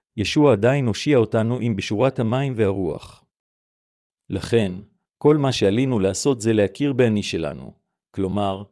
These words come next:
בחסרונותינו, ולאשרר את בשורת האמת כל יום. אני נותן תודה לאדונינו. הוא אמר שהזרעים הנופלים על אדמה טובה מניבים יבול פי מאה,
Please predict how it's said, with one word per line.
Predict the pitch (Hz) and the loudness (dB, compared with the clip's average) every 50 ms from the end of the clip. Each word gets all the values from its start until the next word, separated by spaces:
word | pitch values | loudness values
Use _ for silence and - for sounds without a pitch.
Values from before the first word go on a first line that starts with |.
| _ _ _ _ _ _ - | _ _ _ _ _ _ -8
בחסרונותינו, | 95 92 - 107 95 - - 101 98 95 95 - - 135 139 143 139 135 139 139 - | -6 -6 -6 -4 -4 -4 -2 -2 -2 -2 -2 -2 0 0 0 0 0 -2 -6 -6 -4
ולאשרר | 123 113 110 107 - - - 127 143 139 131 | -2 2 2 2 0 0 -2 -2 0 0 -2
את | 127 113 | -2 -4
בשורת | 104 98 - - 110 104 135 135 - | -4 -4 -2 0 0 0 0 0 0
האמת | 117 101 101 101 107 117 - - | -2 0 0 0 -2 -2 -4 -6
כל | - - 113 107 101 | -2 0 2 2 2
יום. | 95 80 71 67 71 60 57 110 _ _ _ _ _ _ _ _ _ _ _ _ _ _ _ _ _ _ _ - | 0 -4 -4 -8 -10 -16 -18 -20 _ _ _ _ _ _ _ _ _ _ _ _ _ _ _ _ _ _ _ -4
אני | 117 113 127 139 | 0 2 2 2
נותן | 135 123 104 - - 127 135 123 | 2 2 0 2 2 2 2 2
תודה | 107 - 113 98 98 107 107 110 | 0 0 0 0 2 4 4 4
לאדונינו. | 110 104 98 92 82 101 101 87 90 87 82 73 71 - - _ _ _ _ _ _ _ _ _ _ _ _ _ _ _ _ _ _ _ | 4 2 2 2 2 2 2 2 0 -4 -6 -6 -10 -14 -18 _ _ _ _ _ _ _ _ _ _ _ _ _ _ _ _ _ _ _
הוא | - 107 107 | -4 -2 -2
אמר | 101 98 113 120 117 113 | 0 0 0 0 0 -2
שהזרעים | 104 - 107 92 87 85 90 95 104 120 117 | -2 0 0 0 0 2 0 0 2 2 2
הנופלים | 117 107 98 92 - - - 113 135 139 120 | 0 0 -2 -2 -6 -6 -4 -2 -2 0 0
על | 98 | 0
אדמה | 98 92 101 104 101 123 139 127 | 0 0 0 0 2 2 0 0
טובה | - 117 104 90 110 127 | 0 -2 0 2 2 0
מניבים | 131 120 110 107 104 95 101 127 143 139 | 2 2 2 2 0 0 0 0 0 0
יבול | 120 104 98 104 127 123 | 0 0 0 0 0 -2
פי | 113 - 139 139 | 0 0 0 0
מאה, | 120 110 101 90 87 76 69 | 2 0 0 -2 -4 -8 -8